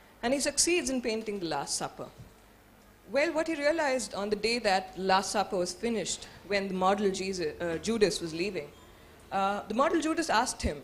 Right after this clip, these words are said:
um, "Do you remember the name of the child who played infant Jesus, or who portrayed infant Jesus?" And Michelangelo responds, "Well, yes, his name is Marcellini." What the model of Judas did after that was rolled up his sleeve only to reveal a tattoo which said Marcellini.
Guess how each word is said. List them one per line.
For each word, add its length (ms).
um, 300
"Do 80
you 40
remember 280
the 140
name 120
of 40
the 120
child 460
who 160
played 280
infant 380
Jesus, 520
or 220
who 120
portrayed 440
infant 320
Jesus?" 360
And 160
Michelangelo 580
responds, 480
"Well, 160
yes, 400
his 140
name 200
is 80
Marcellini." 760
What 320
the 200
model 360
of 160
Judas 260
did 220
after 260
that 240
was 120
rolled 220
up 140
his 100
sleeve 500
only 280
to 120
reveal 480
a 80
tattoo 400
which 160
said 380
Marcellini. 640